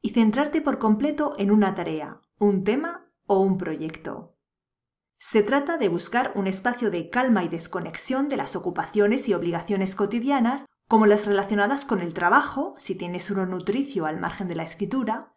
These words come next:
la familia, los compromisos sociales. Pero en ese espacio de calma deberás además desconectar de tu rutina de escritura habitual. Lo que pretenden las islas de creatividad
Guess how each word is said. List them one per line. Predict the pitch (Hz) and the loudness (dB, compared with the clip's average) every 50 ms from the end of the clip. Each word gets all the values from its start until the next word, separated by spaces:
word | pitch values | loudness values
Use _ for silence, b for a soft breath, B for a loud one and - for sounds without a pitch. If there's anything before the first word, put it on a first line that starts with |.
| _ - | _ -10
la | - - | -10 -8
familia, | - 165 165 185 214 247 233 208 190 190 - - - - | -8 -4 2 4 6 6 6 6 4 2 0 -8 -12 -16
los | - - - | -14 -10 -6
compromisos | 202 - - 175 180 185 180 185 185 | -6 -4 -4 -4 -4 -4 -6 -6 -8
sociales. | - - 156 - - 214 - 247 202 185 220 254 - - - _ _ _ _ _ _ _ _ _ _ _ _ _ _ - | -8 -10 -10 -4 0 0 2 2 0 -2 -4 -8 -10 -18 -20 _ _ _ _ _ _ _ _ _ _ _ _ _ _ 4
Pero | - 208 196 196 185 190 - - - | 6 6 6 6 4 0 -2 -6 0
en | - 208 214 | 4 4 6
ese | 240 285 285 - 320 302 | 4 4 2 0 0 -2
espacio | 277 - - 262 - - 214 - | -2 -2 -4 -4 -2 0 -2 0
de | 175 170 | -2 -2
calma | 170 - 277 302 302 254 226 233 - - - _ - | 0 2 2 4 4 4 4 4 2 -4 -10 _ -4
deberás | - 180 190 185 180 185 180 233 247 - 320 | 0 2 4 4 4 4 2 0 0 0 0
además | 294 269 240 254 285 277 - | 2 2 4 2 2 0 -2
desconectar | 233 202 - - 214 185 180 175 170 - 247 285 330 285 220 | -4 -4 -4 -2 -4 -4 -4 -4 -4 -2 -2 -2 -2 -2 -2
de | 175 180 | -2 -2
tu | 175 - 175 | 0 -2 -2
rutina | 175 185 180 180 233 269 339 320 | 0 -2 -2 0 -2 -2 0 0
de | 269 196 175 | 0 0 0
escritura | 170 165 - - 208 185 - 254 285 294 311 294 214 165 - | -2 -4 -4 -2 0 0 2 2 2 2 2 2 2 0 0
habitual. | - - 165 - - 170 170 160 - - - - - _ _ _ _ _ _ _ _ _ _ _ _ _ _ _ _ _ _ _ _ _ _ _ _ _ _ _ _ _ _ _ _ _ _ _ _ _ _ _ _ _ - | 0 -4 -4 -4 -4 -2 -2 -2 -4 -4 -8 -14 -18 _ _ _ _ _ _ _ _ _ _ _ _ _ _ _ _ _ _ _ _ _ _ _ _ _ _ _ _ _ _ _ _ _ _ _ _ _ _ _ _ _ 2
Lo | 220 208 202 202 | 4 4 4 6
que | 202 190 | 4 2
pretenden | 190 - 202 196 262 294 320 311 262 220 175 170 160 | 2 2 -2 0 2 0 2 2 2 0 0 0 -4
las | 156 - - - | -4 -4 -4 -2
islas | 214 208 208 208 - - - | -2 -2 -2 -4 -6 -4 -4
de | 190 180 | -6 -6
creatividad | - 202 190 175 170 175 185 180 190 190 240 269 294 302 | -4 -2 -2 -2 -2 0 0 0 0 0 0 0 -2 -2